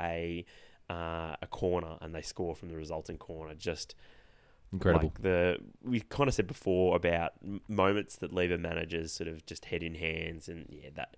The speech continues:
Speaker 1: Babel would have lost a lot of sleep over that one, I think. And, uh, I think, uh, you can just imagine the, all the shit that,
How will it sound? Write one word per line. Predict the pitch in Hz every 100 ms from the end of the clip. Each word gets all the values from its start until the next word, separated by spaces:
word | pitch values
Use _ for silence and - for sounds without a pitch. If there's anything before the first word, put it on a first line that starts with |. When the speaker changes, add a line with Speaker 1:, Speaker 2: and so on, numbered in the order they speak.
| -
Speaker 1:
Babel | 95 - 95 92
would | 87
have | 82
lost | 80 -
a |
lot | 80 80
of |
sleep | - 82 78
over | 82 80
that | 80 78
one, | 80
I | 78
think. | - 85 -
And, | 85 82 - - - -
uh, | 95 85 - -
I | 90
think, | 87 90 90
uh, | 85 -
you | 92
can | 92
just | 95 107
imagine | 101 90 90 92 87
the, | 85 82 - - -
all | 98
the | 95
shit | - 90 -
that, | 87